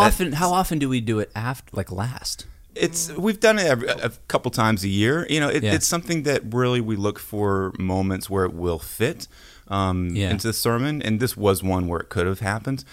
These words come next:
Speaker 1: But
Speaker 2: Okay.
Speaker 1: I, I think also it's an element of, okay, where's the congregation at in,
Speaker 2: Yeah.
Speaker 1: in the moment?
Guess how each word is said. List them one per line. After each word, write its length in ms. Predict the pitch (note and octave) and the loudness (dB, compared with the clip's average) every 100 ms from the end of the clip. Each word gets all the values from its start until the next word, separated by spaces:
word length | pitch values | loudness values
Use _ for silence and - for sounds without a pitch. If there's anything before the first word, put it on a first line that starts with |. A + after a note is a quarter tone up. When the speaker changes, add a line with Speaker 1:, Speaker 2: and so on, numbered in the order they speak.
| - - | -16 -2
Speaker 1:
But 240 | G2 F3 - | 2 2 0
Speaker 2:
Okay. 140 | B2 - - | -8 -10 -10
Speaker 1:
I, 60 | - - | -4 -2
I 60 | |
think 400 | C3 D3 C3+ - - | 0 0 0 0 2
also 560 | A2+ A2+ B2 A2+ G#2 | 2 4 4 4 4
it's 300 | G2+ G#2 - | 0 -2 -2
an 120 | F#2+ - | -2 0
element 500 | G2+ G2+ G2 E2+ F2+ | 0 2 0 0 0
of, 420 | F2 F2 D#2+ - | 0 0 -6 -10
okay, 260 | G2+ - F2 D#2+ - - - - | -8 -4 -4 -6 -14 -20 -20 -6
where's 300 | A2+ D3 G#2+ | -2 -2 -2
the 80 | - | -4
congregation 760 | G#2 F#2+ E2 E2+ F2 - D#2 C#2 | -2 -2 -2 -2 -2 -4 -6 -6
at 260 | C#2 - - - - - | -6 -8 -20 -20 -16 -8
in, 440 | F2+ F2 E2+ E2 - | -6 -4 -4 -6 -6
Speaker 2:
Yeah. 120 | F#2+ | -4
Speaker 1:
in 200 | F2 D#2+ | -4 -4
the 100 | E2 | -6
moment? 640 | D#2+ E2 E2 C#2+ B1 - | -4 -4 -4 -8 -10 -14